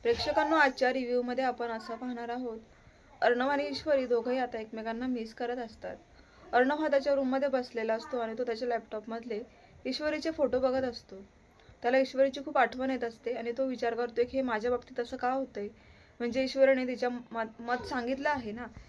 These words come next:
की तिला राकेशबरोबर लग्न करण्यात खूप आनंद झालेला आहे, मग तरीसुद्धा मला तिची आठवण का येते? जर ती सुखी आहे तर मला तिचा विचार नाही करायला पाहिजे. तिला हे लग्न मान्य आहे, पण मला का विसरता येत नाही तिला?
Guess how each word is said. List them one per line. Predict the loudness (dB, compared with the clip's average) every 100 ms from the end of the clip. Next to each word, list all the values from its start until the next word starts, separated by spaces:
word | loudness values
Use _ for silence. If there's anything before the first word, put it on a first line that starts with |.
| -20 -18
की | -6
तिला | 0 2 2 2
राकेशबरोबर | -2 -2 -6 -4 -6 -4 -2
लग्न | -4 -4 -6
करण्यात | -6 -6 -8 -10
खूप | -10 -2
आनंद | -2 0 -4
झालेला | -6 -4 -6 -8
आहे, | -8 -10 -14 -18 -20 -20 -20 -12 -4
मग | 0
तरीसुद्धा | 2 0 -2 0 2
मला | 0 0
तिची | 0 0
आठवण | 0 -2 -8
का | -6
येते? | -6 -6 -10 -12 -16 -20 -20 -20 0
जर | 0 0
ती | -2
सुखी | -4 -2 -2
आहे | -2 -4 -6
तर |
मला | -4 -4 -4
तिचा | -4 -4
विचार | -4 -2 -4
नाही | -4 -6 -4
करायला | -4 -2 -4
पाहिजे. | -8 -12 -12 -14 -16 -20 -20 -20 -20 -8
तिला | 2 4
हे | 6 6
लग्न | 4 2
मान्य | 0 0 -2 -6
आहे, | -6 -8 -10 -12 -14 -8
पण | -4
मला | 2 4 4
का | 2 -2
विसरता | -2 0 0 4
येत | 2 2
नाही | -4 -2
तिला? | -2 -4